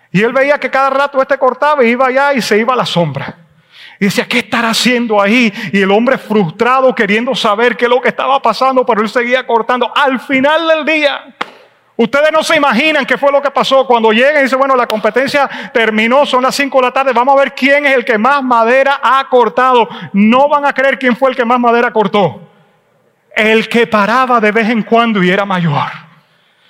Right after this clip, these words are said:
Y el joven dice, "Esto es imposible, ¿cómo es que este me ganó? Este lo que está haciendo es trampa, allá debajo de esa sombra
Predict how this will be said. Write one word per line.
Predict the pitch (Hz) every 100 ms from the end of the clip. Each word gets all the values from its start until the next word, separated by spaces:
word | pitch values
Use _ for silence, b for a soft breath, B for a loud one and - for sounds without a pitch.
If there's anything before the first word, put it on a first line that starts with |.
| b b
Y | 214
el | 214 202
joven | 175 254 285 254
dice, | 262 226
"Esto | - 285
es | 254
imposible, | 233 226 196 - 294 311 302 285
¿cómo | 247 269
es |
que | 277
este | 254 254
me | 254 233
ganó? | 214 233 285
Este | 262 254
lo | 254
que | 233
está | -
haciendo | 247 262 262
es | 240 -
trampa, | 254 294 302 302 233
allá | 214 240
debajo | 262 262 254
de | 240
esa | 254 233
sombra | 240 262 285